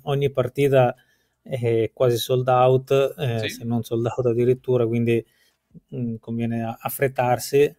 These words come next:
Speaker 1: ecco, eh, abbiamo qui un po' di, di
Speaker 2: Ricordiamo che
Speaker 1: informazioni.
Speaker 2: ovviamente la partita è il diciassette, eh, a mezzogiorno, vero? Mezzogiorno e trenta, se non ricordo male.
Speaker 1: Mezzogiorno e mezza,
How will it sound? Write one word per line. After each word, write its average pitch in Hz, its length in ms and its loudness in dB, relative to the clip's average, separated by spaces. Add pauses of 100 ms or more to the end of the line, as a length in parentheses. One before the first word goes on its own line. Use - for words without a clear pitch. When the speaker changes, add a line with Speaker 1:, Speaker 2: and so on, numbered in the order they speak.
(140)
Speaker 1:
ecco, 131 440 -6 (260)
eh, 139 100 -10
abbiamo 110 640 -8
qui - 160 -8
un 110 140 -6
po' 117 120 -4
di, 107 640 -4 (440)
di 123 200 4
Speaker 2:
Ricordiamo 127 440 4
che 185 160 2
Speaker 1:
informazioni. 123 120 8
Speaker 2:
ovviamente 147 540 4 (140)
la 123 220 2
partita 131 640 0
è 120 40 2
il 117 200 0
diciassette, 127 1160 -2
eh, 110 960 2
a 147 200 4
mezzogiorno, 143 640 2
vero? 170 260 -2
Mezzogiorno 156 360 -4
e 302 40 -6
trenta, 120 440 -6
se - 120 -10
non 135 100 -4
ricordo 123 300 -6
male. 139 160 2
Speaker 1:
Mezzogiorno 143 400 8
e 175 40 8
mezza, 123 400 4